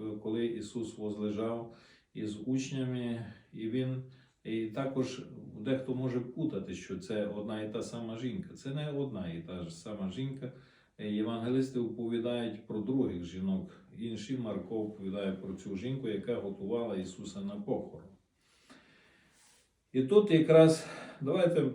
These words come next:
по, е, підійдемо до цього питання.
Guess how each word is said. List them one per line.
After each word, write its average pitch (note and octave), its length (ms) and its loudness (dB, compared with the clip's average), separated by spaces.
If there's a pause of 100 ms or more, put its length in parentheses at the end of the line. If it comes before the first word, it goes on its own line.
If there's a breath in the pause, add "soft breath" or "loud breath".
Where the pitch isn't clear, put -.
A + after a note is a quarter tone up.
(180)
по, A2+ 540 4 (680)
е, G2 540 -2 (420)
підійдемо C3 520 0
до A2+ 140 -2
цього A#2 280 0
питання. G2 440 -6